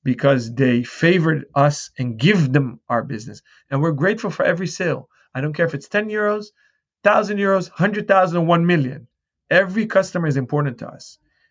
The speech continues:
And we live just because of them, and we live for them. And our success, and that was what I was saying, is we build our own Ace Concierge team.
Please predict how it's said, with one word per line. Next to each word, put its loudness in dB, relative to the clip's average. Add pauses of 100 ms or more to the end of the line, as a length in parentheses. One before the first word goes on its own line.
(160)
And -2
we 2
live 2
just 0
because 0
of -2
them, 2
and 2
we 6
live 0 (100)
for 2
them. -4 (240)
And 2 (220)
our 4
success, -2 (140)
and 0
that 6
was 2
what 4
I 4
was -2
saying, -2
is -2 (420)
we 0 (100)
build 4
our 4
own 0
Ace 0
Concierge -4
team. -2